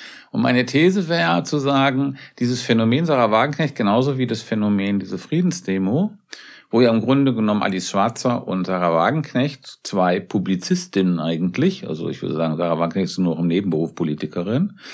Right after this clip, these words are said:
also es war typisch sprechend für diese Art von, von, von Be-, von Manif-, von Demonstration, dass da eben Leute sozusagen an der Spitze waren, die nicht Bewegung sind, sondern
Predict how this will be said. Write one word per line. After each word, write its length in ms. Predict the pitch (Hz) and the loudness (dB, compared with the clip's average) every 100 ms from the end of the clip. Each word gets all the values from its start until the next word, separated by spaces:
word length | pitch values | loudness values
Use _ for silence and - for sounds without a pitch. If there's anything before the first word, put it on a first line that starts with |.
| - - - - - _ _ | -18 -18 -20 -20 -20 _ _
also 100 | 123 | 2
es 100 | 123 | 4
war 120 | 127 | 2
typisch 420 | - 185 156 110 | 4 4 4 0
sprechend 480 | - - 156 156 123 | -2 2 2 4 0
für 160 | - 110 | 0 -2
diese 260 | 104 104 87 | 0 -2 0
Art 180 | 95 | -2
von, 320 | - 101 95 90 | -2 -2 0 -2
von, 380 | - 98 90 | -4 -2 -2
von 280 | 87 90 90 | -2 -4 -4
Be-, 320 | 90 85 - | -4 -4 -6
von 560 | - - 82 85 85 82 | -8 -6 -4 -2 -4 -4
Manif-, 460 | 87 90 87 - - 98 - | -2 0 0 -4 -8 -10 -8
von 220 | 95 90 | -4 -2
Demonstration, 840 | 92 92 87 - 90 - 90 110 | 0 0 -2 -6 -6 0 2 4
dass 140 | 123 110 | 2 0
da 120 | 120 | -2
eben 380 | - 101 101 98 | 0 0 0 -2
Leute 400 | - 95 101 104 | 0 0 -2 -8
sozusagen 760 | 107 95 - 95 95 95 98 | -8 -8 -6 -6 -4 -2 -4
an 140 | 90 92 | -2 -2
der 120 | 87 | -2
Spitze 580 | - 110 104 107 104 104 - _ | -2 -6 -4 0 0 -2 -12 _
waren, 400 | 95 107 110 110 - - - _ | 2 4 4 0 -6 -20 -20 _
die 480 | 113 113 110 110 - | -2 2 2 0 -4
nicht 360 | - 87 - _ | -6 -6 -6 _
Bewegung 640 | 90 87 101 135 175 170 | -2 2 4 4 4 4
sind, 320 | 165 147 180 175 | 4 4 4 2
sondern 840 | 107 107 117 117 120 120 120 | 2 2 2 2 2 2 -2